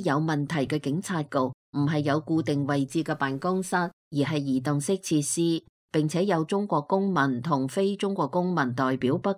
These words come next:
京響呢啲地方執行公務。與此同時，加拿大公共安全部長門迪奇諾十五號亦表示，境內可能仲有更多中共秘密警察局在運作。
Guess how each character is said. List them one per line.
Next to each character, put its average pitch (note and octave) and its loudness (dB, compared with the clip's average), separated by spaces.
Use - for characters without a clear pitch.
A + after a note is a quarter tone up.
京 F#3 0
響 C#3 2
呢 F3+ 0
啲 F#3 0
地 C#3 2
方 E3+ 2
執 - 2
行 C#3+ -2
公 E3 0
務。 B2+ 0
與 E3+ 4
此 E3+ 2
同 C#3+ 0
時， C3 0
加 A3 2
拿 F3 0
大 D3 4
公 G#3+ 0
共 D3 0
安 G3 0
全 C3+ 2
部 C3+ 2
長 B2+ -2
門 C3+ 0
迪 C#3 -2
奇 C3 0
諾 C#3+ 0
十 D3 2
五 C#3 0
號 D#3+ 2
亦 C#3 2
表 C3 2
示， C3+ 2
境 F3+ 2
內 D3 2
可 E3+ 0
能 F3+ 0
仲 C#3 2
有 C3+ 2
更 D#3+ 0
多 G3 4
中 G#3 0
共 C3+ 2
秘 D3+ 2
密 C#3+ 2
警 B2+ -2
察 E3 0
局 - 0
在 C#3 2
運 C3 0
作。 C3 0